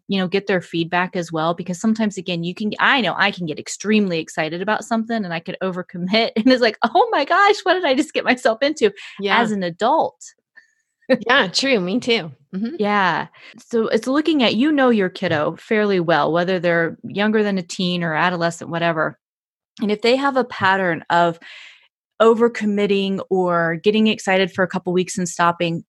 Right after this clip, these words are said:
Speaker 1: talk about that with them first and foremost. And then say, "Well, maybe we can, um, you know, play a couple games over here with, I don't know, like a rec sport type of thing, or with a local church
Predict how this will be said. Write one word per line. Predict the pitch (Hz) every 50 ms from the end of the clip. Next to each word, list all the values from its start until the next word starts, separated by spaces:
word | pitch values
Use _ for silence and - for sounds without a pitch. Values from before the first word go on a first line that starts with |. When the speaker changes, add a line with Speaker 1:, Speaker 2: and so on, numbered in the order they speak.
| _
Speaker 1:
talk | - - - 226 233 254 277 - -
about | 240 196 180 180 170 160 - -
that | 156 143 - -
with | 156 165 165
them | - 175 165 160 165 -
first | - 185 190 185 - -
and | 180 170 170
foremost. | - - 165 160 160 165 160 151 135 123 - - - - - - - _ _ _ - - - - _ -
And | 185 190
then | 190 196 196
say, | 190 - 208 202
"Well, | 190 196 196 196 185
maybe | 208 220 233 262 277
we | 254 220 226 220
can, | 233 214 208 196 185 165 - -
um, | 180 170 165 165 165 170 -
you | 180 180
know, | 180 175 170
play | - - - 208 208
a | 208
couple | 208 208 196 - 190
games | 180 190 180 180 190 175 190
over | 185 165 170 175
here | 165 170 180 185 180 175 170
with, | 170 175 170 170 - _ - - - - - _ _
I | - 226
don't | 233 214 - -
know, | 175 170
like | 170 175 170 170 185
a | 180
rec | 170 180 180 190 190 - - - -
sport | - - - - 185 180 180 170 - -
type | - - 165 160 -
of | 156 151
thing, | - - 156 143 147 147 143
or | 147 170 175
with | 175 185 180 -
a | 180 175 170 170 - - _
local | 180 202 208 208 208 202 190 185 175 170 - _ _
church | - - - - 233 233 226 208 180 170 - -